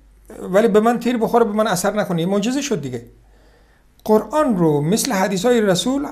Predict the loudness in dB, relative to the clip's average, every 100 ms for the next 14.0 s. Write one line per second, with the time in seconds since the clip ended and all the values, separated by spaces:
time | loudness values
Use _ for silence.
0 | -6 -2 0 0 2 2 4 4 4 2
1 | 0 0 2 2 4 2 2 0 -2 -2
2 | 0 0 0 0 -2 -2 -4 -6 -6 -8
3 | -8 -8 -10 -20 -20 -10 0 2 4 4
4 | 4 2 0 -8 -20 _ _ _ _ _
5 | _ _ -20 -10 -4 -2 2 2 4 4
6 | 4 2 0 0 0 -2 -4 -20 -20 -20
7 | -14 -6 -6 -2 2 2 4 4 4 4
8 | 4 4 4 0 -2 -4 -6 -4 -4 -4
9 | -4 -4 -4 -4 -8 -8 -10 -6 -4 -2
10 | -2 -2 -4 -4 -4 -2 -2 0 0 -2
11 | 0 0 2 2 2 2 4 4 2 -8
12 | -12 -4 0 0 2 0 2 0 2 0
13 | 0 -2 0 0 2 2 2 2 -2